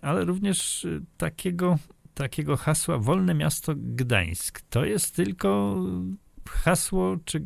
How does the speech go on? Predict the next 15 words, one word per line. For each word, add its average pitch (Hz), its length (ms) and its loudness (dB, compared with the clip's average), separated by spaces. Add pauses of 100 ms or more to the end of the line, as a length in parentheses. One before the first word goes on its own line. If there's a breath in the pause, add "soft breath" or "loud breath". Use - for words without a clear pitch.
(240)
czy - 200 0
nieuctwo 151 800 4
<laughs> 135 100 8
i 165 80 6
głupota 156 580 2
razem 160 340 4
powiązane? 160 680 4 (360 loud breath)
Y, 127 220 -2
wspierają, 190 800 0
y, 131 320 0
Gdańsk 113 640 0
również 190 480 0
w - 80 -10
tej 202 200 2
walce 185 500 2